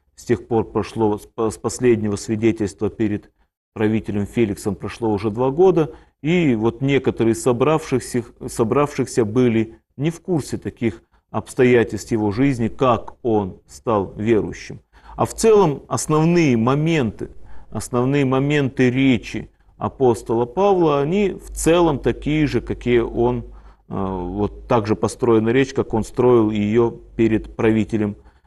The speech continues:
э, Феликсом. Но в то же время эта речь совершенно иная по своему и, м, вот так скажем, жанру,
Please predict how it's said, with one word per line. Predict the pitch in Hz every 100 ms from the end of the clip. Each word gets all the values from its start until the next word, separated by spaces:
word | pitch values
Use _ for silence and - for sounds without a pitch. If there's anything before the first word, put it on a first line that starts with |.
| _
э, | 156 95 95 -
Феликсом. | - 127 92 - 92 - _ _ _
Но | 120
в | -
то | 160
же | 139
время | 170 214 202 120 - _ _ _ _ _ _ _ _ _ _ -
эта | 131 135 135
речь | 127 139 156 - - _ _
совершенно | - 131 131 - 147 135 127 123 -
иная | 123 123 135 127 113
по | - 123 117
своему | - 113 113 113 123 123 - _ _ _ _ _
и, | - 104 104 101 98 _ _ _ _
м, | - - - - - - - 98
вот | 98 92
так | 107 92
скажем, | - 101 92 98
жанру, | 87 131 156 151 135 101